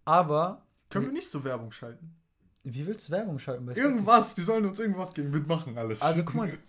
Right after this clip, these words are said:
Speaker 1: also wir könnten das so machen wie Radio,
Speaker 2: Ja.
Speaker 1: dass wir jetzt zum Beispiel, wir plaudern was und dann machen wir den Zuhörern klar,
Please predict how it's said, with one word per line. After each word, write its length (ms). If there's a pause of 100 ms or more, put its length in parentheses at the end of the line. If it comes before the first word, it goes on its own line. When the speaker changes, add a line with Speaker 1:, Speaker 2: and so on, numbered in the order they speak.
(140)
Speaker 1:
also 180
wir 140
könnten 240
das 160
so 80
machen 320
wie 100
Radio, 640 (200)
Speaker 2:
Ja. 220 (520)
Speaker 1:
dass 220
wir 80
jetzt 120
zum 80
Beispiel, 280
wir 160
plaudern 400
was 180 (460)
und 180
dann 140
machen 220
wir 40
den 140
Zuhörern 440
klar, 460